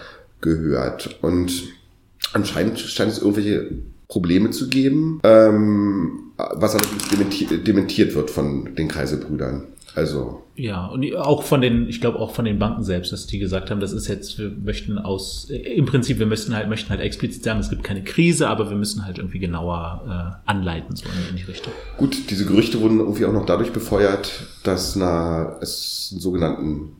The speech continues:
Speaker 1: Data Room gibt bei Kreisel. Also Data Room wird normalerweise eingerichtet, wenn eine Firma geprüft wird im Rahmen einer Übernahme oder Beteiligung.
Speaker 2: Mhm.
Speaker 1: Aber auch hier sagt Kreisel, ähm, das Unternehmen steht also überhaupt nicht zum Verkauf und soll nicht genau geprüft werden, sondern bei Kreisel geht es eher darum, technische Machbarkeiten zu prüfen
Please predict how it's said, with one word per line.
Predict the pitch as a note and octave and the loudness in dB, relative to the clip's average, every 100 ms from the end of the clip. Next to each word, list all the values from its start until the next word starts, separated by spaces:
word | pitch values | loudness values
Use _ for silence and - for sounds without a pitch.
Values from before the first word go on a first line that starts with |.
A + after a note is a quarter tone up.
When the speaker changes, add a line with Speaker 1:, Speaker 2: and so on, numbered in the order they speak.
| - | 0
Speaker 1:
Data | E2+ - | 2 4
Room | C3+ C3 C3 C3+ | 2 2 0 2
gibt | D#3 - - - - | 0 -2 -10 -6 -4
bei | B2 | -2
Kreisel. | - C3 A#2 D#3 F3+ - | -2 -2 0 0 -2 -6
Also | F2+ | -6
Data | D#2+ E2 F2 G#2+ | -2 0 2 2
Room | G2 F#2+ | 2 0
wird | F2+ | 0
normalerweise | F#2 E2+ F2+ F#2+ E2 | 0 2 2 2 2
eingerichtet, | - F2+ F#2+ F2+ F2+ - | 2 2 0 -2 -4 0
wenn | E2 E2+ E2 - - - - | 0 0 -4 -10 -18 -20 -4
eine | E2+ | -2
Firma | - G#2+ G#2+ F#2+ | 6 8 10 8
geprüft | F2+ F#2+ - A2 - | 6 2 0 -2 0
wird | G#2+ F#2 | 0 2
im | F2 | 2
Rahmen | D#2 F#2 F2+ | 2 2 2
einer | F2 E2+ | 2 2
Übernahme | F#2+ F#2 D#2+ D#2+ | 4 4 4 2
oder | D2+ D2+ | 2 0
Beteiligung. | D#2 - D2+ E2+ E2+ A#1+ B1 A#2 | -2 0 0 0 0 -2 -2 -2
Speaker 2:
Mhm. | A2+ - | 0 0
Speaker 1:
Aber | D#2 E2 D#2 D2+ C#2+ D2+ E2 - - - - | 2 2 2 0 0 -4 -6 -12 -18 -16 -2
auch | E2+ | -2
hier | - G#2 | 2 4
sagt | G2 - | 4 2
Kreisel, | - D2+ E2 F#2+ G#2 G2 F#2 F#2 F2 - | -6 0 4 4 4 4 6 6 4 4
ähm, | E2+ E2 E2 D#2+ D#2 D#2 D#2+ D#2+ - | 4 4 4 2 2 0 -2 -4 -4
das | - | -2
Unternehmen | F2+ F#2 F2+ | 2 4 4
steht | F#2 - | 4 0
also | - - | 0 -2
überhaupt | - D3+ B2+ G2 G2+ | 0 2 4 2 0
nicht | F#2 - | -2 -2
zum | E2+ | -2
Verkauf | F2 - D#2+ D#2+ - | -2 -2 2 2 2
und | F#2 | 2
soll | F2 | 0
nicht | E2+ | 0
genau | E2+ E2 | 0 0
geprüft | F2 - G#2 G#2 | 0 0 -4 0
werden, | G2+ | 2
sondern | F2+ F2 | 2 4
bei | E2+ D#2+ | 2 2
Kreisel | - E2 D#2+ F#2+ | -2 0 0 0
geht | E2+ F2 | -2 -4
es | - | -4
eher | - D#2+ | -2 -2
darum, | D2 C2+ E2 G2+ F#2+ | 0 -2 0 0 0
technische | F2+ G2 - - E2 | -2 -4 -4 -2 0
Machbarkeiten | D#2+ - - - E2+ D2 | 0 0 -2 2 0 0
zu | - | -6
prüfen | - F#2+ F#2+ | -6 -4 -2